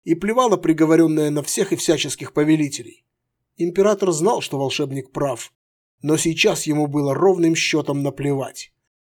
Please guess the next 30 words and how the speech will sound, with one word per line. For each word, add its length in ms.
Пусть 260
думают, 300
что 240
хотят, 580
пусть 180
считают 420
его 160
безобидным 600
глупцом, 720
медвежонком 720
с 120
вырванными 460
клыками 520
и 40
когтями. 720
Пусть 360
думают, 360
что 220
он 100
не 80
опасен. 640
В 80
свое 400
время 320
он 260
докажет 540
им, 100
как 300
они 180
ошибались. 840